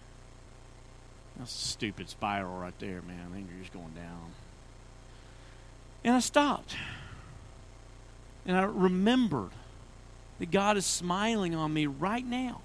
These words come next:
Right now. He's not mad at me for being jealous. He just thinks I'm cute. He loves me.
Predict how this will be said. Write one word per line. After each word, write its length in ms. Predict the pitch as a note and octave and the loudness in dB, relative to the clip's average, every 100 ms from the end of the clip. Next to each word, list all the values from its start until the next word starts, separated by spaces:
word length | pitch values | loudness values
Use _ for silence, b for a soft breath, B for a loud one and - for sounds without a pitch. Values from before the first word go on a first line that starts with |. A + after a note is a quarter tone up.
| - | -2
Right 220 | G#3 C#4 | 2 4
now. 140 | D4 F#3+ | 4 4
He's 120 | A3+ | 4
not 180 | C#4 D#3 | 4 4
mad 260 | E3 F#3 | 6 6
at 60 | F#3 | 6
me 100 | F3+ | 2
for 100 | E3 | 4
being 180 | F3 D#3+ | 2 4
jealous. 360 | F#3+ A3+ A3 | 2 2 0
He 120 | C4+ | -2
just 220 | C4+ C#4 C4 | 0 -2 -2
thinks 180 | B3+ | -4
I'm 160 | A#3+ A#3+ - | -4 -4 -6
cute. 380 | - C#4+ C#4 - - - - - - - - - - - - - - - - | -4 -4 -4 -8 -16 -18 -20 -18 -20 -20 -20 -20 -20 -20 -20 -20 -20 -14 -8
He 100 | A3+ | -4
loves 500 | C4 C4 C#4+ C#4+ A#3+ | 0 4 4 2 0
me. 380 | A#3 G3 C3+ | 2 2 0